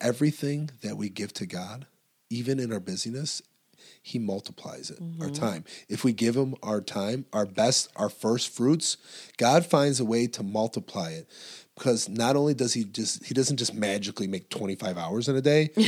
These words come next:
Speaker 2: <laughs>
Speaker 1: but he makes those hours matter. He makes us maybe more
Speaker 2: I agree
Speaker 1: focused,
Speaker 2: with that.
Speaker 1: maybe
Speaker 2: I've
Speaker 1: more
Speaker 2: noticed that when I
Speaker 1: prioritizing.
Speaker 2: start my, my day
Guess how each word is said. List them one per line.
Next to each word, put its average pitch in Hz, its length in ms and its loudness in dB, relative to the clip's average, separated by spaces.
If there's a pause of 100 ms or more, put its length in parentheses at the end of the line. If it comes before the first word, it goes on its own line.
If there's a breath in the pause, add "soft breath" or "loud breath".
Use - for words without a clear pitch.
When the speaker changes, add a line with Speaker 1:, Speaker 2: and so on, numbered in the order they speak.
Speaker 2:
<laughs> - 220 -4
Speaker 1:
but 117 120 2
he 139 160 2
makes 120 340 2
those 110 320 0
hours 101 360 2
matter. 95 360 -4
He 95 120 -8
makes 95 240 -2
us 92 140 -8
maybe 92 240 -4
more 92 200 -4 (140)
Speaker 2:
I 349 140 8
agree 254 240 6
Speaker 1:
focused, 233 40 4
Speaker 2:
with 202 140 2
that. 123 220 4
Speaker 1:
maybe 113 100 6
Speaker 2:
I've 233 180 10
Speaker 1:
more 262 120 10
Speaker 2:
noticed 226 400 10
that 185 180 6
when 185 160 8
I 175 140 8
Speaker 1:
prioritizing. 202 80 2
Speaker 2:
start 190 260 6
my, 190 240 4 (140)
my 170 280 2
day 160 440 2